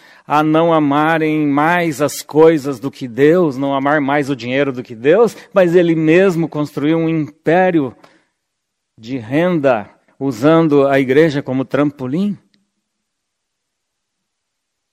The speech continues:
Faça o que eu digo, mas não faça o que eu faço.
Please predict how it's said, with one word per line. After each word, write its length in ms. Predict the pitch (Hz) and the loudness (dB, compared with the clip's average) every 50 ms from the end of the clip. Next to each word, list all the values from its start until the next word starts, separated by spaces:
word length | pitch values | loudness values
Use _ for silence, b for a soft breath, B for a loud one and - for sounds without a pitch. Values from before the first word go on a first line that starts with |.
| _ _ _ _ _ _ _ _ _ _ _ _ _ _ _ _ _ | _ _ _ _ _ _ _ _ _ _ _ _ _ _ _ _ _
Faça 460 | _ - - 117 139 156 - - - 156 | _ -12 -8 -6 -6 -6 -6 -8 -12 -12
o 20 | |
que 100 | - - | -10 -8
eu 80 | 165 160 | -10 -10
digo, 460 | 143 - 156 185 180 165 120 101 101 | -10 -10 -10 -10 -10 -10 -12 -12 -14
mas 160 | 101 95 95 | -12 -12 -14
não 100 | 101 101 | -14 -16
faça 520 | 95 _ - 113 120 123 127 120 - - | -16 _ -8 -6 -4 -4 -4 -6 -12 -18
o 20 | 113 | -18
que 100 | - - | -16 -16
eu 60 | 107 | -18
faço. 540 | - - 113 101 104 - - - - _ | -18 -18 -20 -20 -20 -20 -20 -20 -20 _